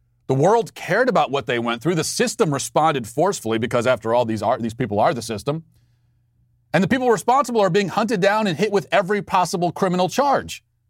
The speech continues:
Okay, so that's been their experience. For aver-, average Americans, though, in towns like Kenosha, Minneapolis,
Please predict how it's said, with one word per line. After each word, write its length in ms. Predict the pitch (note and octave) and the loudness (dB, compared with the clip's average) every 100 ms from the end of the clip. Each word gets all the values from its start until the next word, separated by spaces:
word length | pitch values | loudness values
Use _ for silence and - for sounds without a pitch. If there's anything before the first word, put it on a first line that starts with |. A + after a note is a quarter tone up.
| _ _ _ _ _ _ _ _ _ _ _ _ - | _ _ _ _ _ _ _ _ _ _ _ _ -2
Okay, 200 | F3+ D#3+ - _ | 0 0 -4 _
so 120 | - | 0
that's 180 | G3+ A#3 | 2 2
been 200 | B3+ G3 | -2 0
their 180 | F#3 F#3+ | 2 0
experience. 480 | - B2+ E2+ - _ _ _ _ _ _ _ _ _ _ - | -2 -6 -6 -8 _ _ _ _ _ _ _ _ _ _ -8
For 120 | - | 0
aver-, 240 | C#3 D#3 E3+ F3 - | 2 2 0 -6 -2
average 320 | C3+ D#3+ D#3+ | 0 2 0
Americans, 560 | C3+ B2+ D3+ E3 F3+ D3 | -2 0 0 0 -4 0
though, 320 | F3+ F#3 F3+ - | 2 2 0 -6
in 100 | G#2 | -2
towns 260 | C3 B2 | 0 0
like 100 | B2+ | -2
Kenosha, 500 | C3 A2+ B2 A#2+ C#3 | -2 0 0 0 -2
Minneapolis, 800 | B2 A2 A2+ B2 B2 B2 A#2 - | 0 0 0 0 0 -2 -4 -10